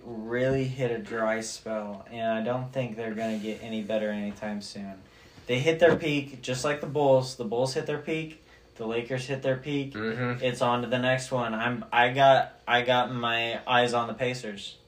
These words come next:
Speaker 2: The Lakers won the bubble championship.
Speaker 1: Mm.
Speaker 2: So that's the covid championship, right?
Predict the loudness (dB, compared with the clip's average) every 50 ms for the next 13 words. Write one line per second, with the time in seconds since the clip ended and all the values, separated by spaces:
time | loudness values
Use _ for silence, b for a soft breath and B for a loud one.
0 | _ _ -16 -12 -6 2 4 6 8 8 8 8 8 4 4 4 4 4 2 0
1 | 0 2 4 2 2 2 2 4 4 4 6 4 0 0 0 -2 -2 -2 -2 -2
2 | -4 -6 -10 -10 -8 -8 -6 -6 -8 -10 -10 -20 _ _ _ _ _ _ -20 -20
3 | _ -16 -10 -8 -6 -4 -2 -2 0 0 8 8 10 10 10 6 4 0 -2 -2
4 | 4 6 8 8 8 6 4 2 4 2 2 2 0 -2 -6 -8 -8 -8 -10 -6
5 | -4 0 0 0 0